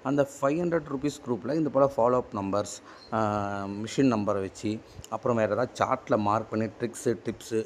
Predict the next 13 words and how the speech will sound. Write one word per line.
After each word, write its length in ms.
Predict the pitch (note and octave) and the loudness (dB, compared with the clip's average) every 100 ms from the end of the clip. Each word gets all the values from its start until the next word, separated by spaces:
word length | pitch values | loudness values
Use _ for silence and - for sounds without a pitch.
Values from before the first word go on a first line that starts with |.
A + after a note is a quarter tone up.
| - | -4
இந்த 120 | C3+ | -6
மாதிரி 240 | D3 D3 | -4 -2
எல்லாமே 460 | B2+ C#3 C#3+ C#3+ C#3 | -2 -2 -2 -2 -4
எக்ஸெட்ரா 420 | A#2+ C#3 - A#2+ | 0 -2 0 -4
வந்து 180 | A2 C3+ | -2 -2
அதுல 240 | D#3+ A#2 | -2 -2
கிடைக்கும். 360 | A#2 A#2 A2 G2 | -4 -6 -6 -8
ஆனா 320 | G2 A2 F#3+ | -6 -4 -2
ஒண்ணு, 260 | C4 G#2+ G#2 - - - - - - - - | -2 -4 -6 -12 -20 -20 -20 -20 -20 -18 -8
ஹண்ட்ரட் 320 | A2+ A2 C3+ C3 | -4 -2 -2 -4
பர்சன்ட் 280 | C3+ D#3+ | -2 0
வின்னிங் 300 | B2+ A#2+ C#3 | 2 4 4
கிடைக்குமா 520 | C3 G#2+ A2 G#2 G2+ | 2 -4 -8 -4 0